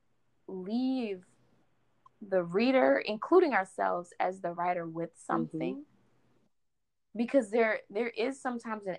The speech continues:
Speaker 1: emptiness that unfolds
Speaker 2: Mm.
Speaker 1: during the process and thereafter.
Speaker 2: Wow. Mm.
Speaker 1: And so I think when I think of myself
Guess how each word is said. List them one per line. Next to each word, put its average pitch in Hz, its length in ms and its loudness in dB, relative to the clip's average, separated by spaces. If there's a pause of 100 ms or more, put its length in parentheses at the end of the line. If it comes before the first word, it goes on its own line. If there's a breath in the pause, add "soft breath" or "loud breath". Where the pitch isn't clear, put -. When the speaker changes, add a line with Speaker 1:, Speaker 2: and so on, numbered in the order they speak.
(100)
Speaker 1:
emptiness 208 640 -6
that 175 140 2
unfolds 170 880 -2 (520)
Speaker 2:
Mm. 180 60 -10
Speaker 1:
during 190 260 -2
the 190 80 -2
process 202 760 0
and 175 140 -6
thereafter. 165 720 -4 (100)
Speaker 2:
Wow. 131 360 -8 (1600)
Mm. 147 220 0 (500)
Speaker 1:
And 233 180 0
so 240 240 4
I 220 140 6
think 254 300 -12
when 233 120 -8
I 208 100 -8
think 233 220 -12
of 208 120 -8
myself 214 680 -4